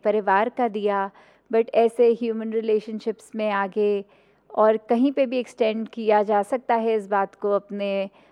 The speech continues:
work atmosphere में, अपने आगे संसारिक friends के group में या एक societal चीज़ों में, कि कैसे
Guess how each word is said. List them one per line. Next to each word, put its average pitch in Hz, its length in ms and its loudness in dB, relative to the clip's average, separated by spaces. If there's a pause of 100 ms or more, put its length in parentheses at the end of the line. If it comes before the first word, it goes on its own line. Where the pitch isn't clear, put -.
(160)
work 220 380 6
atmosphere 202 760 0
में, 196 300 -6
अपने 196 480 -8
आगे 190 520 -4 (400)
संसारिक 208 680 2
friends 220 540 -2
के 208 440 -2
group 202 340 -8
में 202 340 -6
या 196 220 2
एक 196 220 -2
societal 214 580 -2
चीज़ों 214 400 -8
में, 202 320 -8 (480)
कि 247 140 0
कैसे 277 680 2